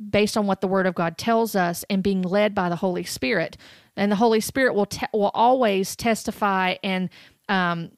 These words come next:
and confirm his written word. <laughs> That's another thing, too, when people are told, "Well, you just need to go hear the voice of God for yourself."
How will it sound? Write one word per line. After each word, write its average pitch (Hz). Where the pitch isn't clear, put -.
and 196
confirm 214
his 202
written 214
word. 180
<laughs> -
That's 254
another 269
thing, 247
too, 240
when 196
people 220
are 208
told, 214
"Well, 202
you 233
just 349
need 294
to 254
go 247
hear 240
the 226
voice 214
of 214
God 208
for 208
yourself." 185